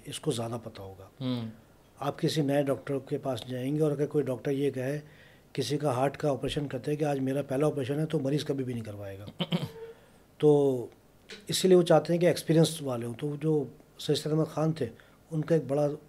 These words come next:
Speaker 1: طویل تجربہ تھا، مشاہدات تھے، اور سب سے بڑھ کر، آ، میں آگے چل کے بتاؤں گا کہ یہ، آ، کیوں آ-، آل انڈیا مسلم لیگ پہ جب آپ آؤ گے تو پھر بتاؤں گا کہ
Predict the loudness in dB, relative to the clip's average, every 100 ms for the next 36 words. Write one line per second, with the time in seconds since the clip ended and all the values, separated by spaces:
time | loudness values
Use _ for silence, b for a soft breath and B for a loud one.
0 | -20 -20 -4 0 2 0 -2 -2 -6 -8
1 | -12 b b b b b -8 -2 0 2
2 | 0 -2 -6 -10 -14 -20 b b b b
3 | b -2 0 0 0 0 4 4 4 4
4 | 4 0 -6 -18 _ _ -10 -6 -6 -4
5 | -4 -6 -8 -12 -18 -20 -12 0 4 4
6 | 6 6 6 4 2 2 2 2 4 6
7 | 4 2 -8 b b b b -14 -10 -10
8 | -10 -14 -8 4 8 8 6 2 -6 -4
9 | -4 -4 -10 -2 0 2 0 0 -2 0
10 | 0 2 0 0 0 0 -2 -4 -6 -6
11 | -6 -4 -4 -6